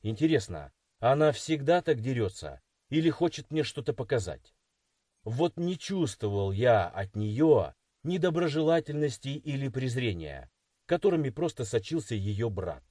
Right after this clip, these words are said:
Скорее наоборот. И, кстати, наверное, слишком расслабился. Нельзя в бою думать о посторонних вещах, пропустив самую банальную подсечку.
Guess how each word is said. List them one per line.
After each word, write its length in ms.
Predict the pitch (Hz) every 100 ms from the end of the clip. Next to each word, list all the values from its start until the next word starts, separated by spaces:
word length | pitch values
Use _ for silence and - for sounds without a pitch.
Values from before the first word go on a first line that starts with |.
| _ _ _ _ _
Скорее 400 | - 135 151 156
наоборот. 580 | 156 143 107 76 - _ _ _ _ _ _
И, 120 | 123
кстати, 640 | - - 117 101 71 60 _ _ _ _ _ _ _ _
наверное, 540 | 101 127 165 165 165 151
слишком 480 | - 147 147 139 131
расслабился. 920 | 135 - 135 98 80 - - 65 - _
Нельзя 580 | 95 123 139 113 165 120
в 100 | 95
бою 380 | 87 120 123 104
думать 480 | 95 143 156 120 104
о 80 |
посторонних 840 | 95 101 - 92 104 117 113 104 104
вещах, 560 | 101 - 98 65 _ _ _ _ _ _ _ _ _
пропустив 680 | - 156 156 180 - 202 139
самую 680 | - - 170 175 165 160 156
банальную 880 | 113 107 107 120 135 120 120 117 101
подсечку. 840 | 107 101 - 101 - - -